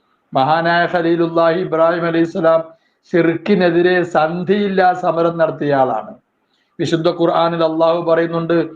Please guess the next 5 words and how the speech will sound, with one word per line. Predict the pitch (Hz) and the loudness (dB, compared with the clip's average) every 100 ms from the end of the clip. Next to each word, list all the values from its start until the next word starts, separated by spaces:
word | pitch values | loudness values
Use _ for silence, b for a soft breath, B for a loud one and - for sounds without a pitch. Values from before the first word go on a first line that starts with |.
| B B 147 | B B -2
"ലഖദ് | 151 165 160 165 | -2 -2 -2 0
കാന | 180 190 185 | 2 2 0
ലക്കും | 180 175 170 170 139 - _ _ _ - | -2 0 -2 -4 -8 -18 _ _ _ 0
ഫീ | 165 | 0
ഇബ്രാഹീമ", | 165 156 156 160 170 151 170 147 113 | 2 2 2 4 2 2 0 0 -2